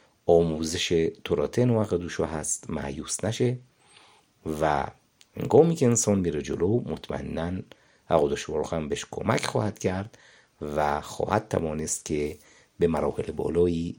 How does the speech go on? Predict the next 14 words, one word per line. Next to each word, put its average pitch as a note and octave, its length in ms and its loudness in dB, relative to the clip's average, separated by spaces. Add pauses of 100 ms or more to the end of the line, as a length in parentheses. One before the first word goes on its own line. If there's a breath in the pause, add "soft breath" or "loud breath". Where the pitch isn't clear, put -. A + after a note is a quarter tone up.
دست - 460 -4
پیدا B2 220 -8
کنه. - 260 -10 (1700 loud breath)
ما F2 520 6 (1000)
هنوز E2 480 -2
در D2 440 0 (720)
میشنای D2 880 -2 (140)
هشت - 680 -4
از - 180 -4
فصل - 320 -4
دو D2+ 220 -4
پیرقابوت D2+ 640 -4
هستیم F2+ 520 -4 (1120 loud breath)
و D2+ 360 0